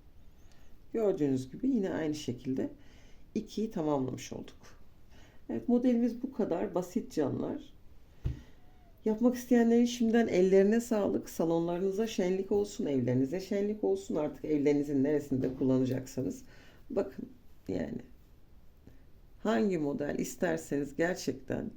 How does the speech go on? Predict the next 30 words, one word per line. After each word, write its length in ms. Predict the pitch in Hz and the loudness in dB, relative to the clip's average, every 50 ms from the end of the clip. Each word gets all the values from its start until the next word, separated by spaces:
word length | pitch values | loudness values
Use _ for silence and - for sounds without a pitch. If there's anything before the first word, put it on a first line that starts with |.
| - - | -12 -6
hangi 360 | - 175 196 220 220 202 190 | -2 0 2 2 2 2 2
genişlikte 540 | 151 151 147 151 147 - - - - - 139 | 2 2 2 2 0 -6 -12 -12 -6 -2 -2
isterseniz 720 | 135 131 - - - 143 147 147 - - 127 131 - - | -2 -2 -2 -4 -2 -2 -2 -2 -4 -2 -2 -2 -4 -4
çok 240 | - - 220 - - | -2 -2 -2 0 0
rahat 420 | 143 135 131 139 160 175 - - | -2 -2 0 -2 -4 -6 -4 -4
ilerleyen, 580 | 180 156 135 107 113 - - - - - - - | -6 -4 -4 -4 -4 -4 -4 -6 -6 -6 -8 -10
çok 420 | - - - - 160 185 - - | -12 -10 -6 -4 -4 -4 -6 -10
çabuk 420 | - - 180 147 135 135 - - - | -10 -6 -6 -6 -6 -8 -10 -12 -16
biten. 240 | - - - - - - - - - - - - - - - - - - - - - - - - | -16 -12 -12 -12 -12 -12 -16 -20 -20 -20 -20 -20 -20 -20 -20 -20 -20 -20 -20 -20 -20 -20 -16 -14
Bu 280 | - 196 202 220 240 247 | -12 -10 -6 -6 -2 -2
herhalde 500 | 240 226 196 175 160 156 160 180 214 202 | -2 -2 -2 -2 -2 -2 -2 -2 -2 -2
bir, 220 | 220 185 180 175 | -4 -4 -4 -2
bir 200 | 202 226 202 165 | -2 0 0 0
dakika 400 | - 160 165 - - - - 233 | 0 -2 -2 -4 -12 -8 -6 -6
falan 360 | 208 - - 175 165 160 147 | -4 -2 0 0 0 0 0
sürdü. 400 | 147 147 - - 113 - - - - - - - - - - - - - - - - - - - - - - - - - - - - - - | -2 -4 -4 -8 -8 -8 -8 -14 -20 -20 -20 -20 -20 -20 -20 -20 -20 -20 -20 -20 -20 -20 -20 -20 -20 -20 -20 -20 -20 -20 -20 -20 -20 -20 -12
Fazla 420 | - 127 120 120 120 - - 131 | -8 -6 -6 -6 -6 -8 -10 -10
değil. 220 | - - - - - - - - - - - - - - - - - - - - - - - | -10 -12 -14 -14 -20 -20 -20 -20 -20 -20 -20 -20 -20 -20 -20 -20 -20 -20 -20 -20 -16 -8 -6
Yani 260 | - - - 127 131 | -4 -2 0 0 2
o 100 | 147 147 | 2 4
da 100 | 156 143 | 2 2
yavaş 580 | - - 151 147 139 139 147 147 - - - - - | 4 4 4 4 6 4 2 0 -4 -10 -12 -10 -4
göstermek 600 | - 127 135 131 131 - 139 123 113 90 101 123 | 0 2 2 2 2 2 2 2 2 2 0 -2
için 180 | - - - 165 | -4 -4 -2 0
yaptığım 460 | 147 131 120 123 - - - 120 101 | 0 0 0 -2 -6 -4 -2 -2 -2
için. 300 | 95 - - - - 127 - - - - - - | -2 -6 -8 -12 -12 -12 -14 -16 -20 -20 -20 -18
Siz 340 | - - - 233 208 - - | -10 -2 -2 -2 0 0 0
o 120 | - 185 | 0 2
rutine 460 | 175 156 156 - - 151 135 123 - - | 2 0 0 0 0 0 2 2 0 -2
bağladığınızda 1040 | - 131 143 147 147 143 143 143 135 151 151 147 143 131 123 123 - 123 151 214 269 | -2 2 4 6 6 6 6 6 6 6 4 6 4 4 0 0 -2 -2 -2 -4 -6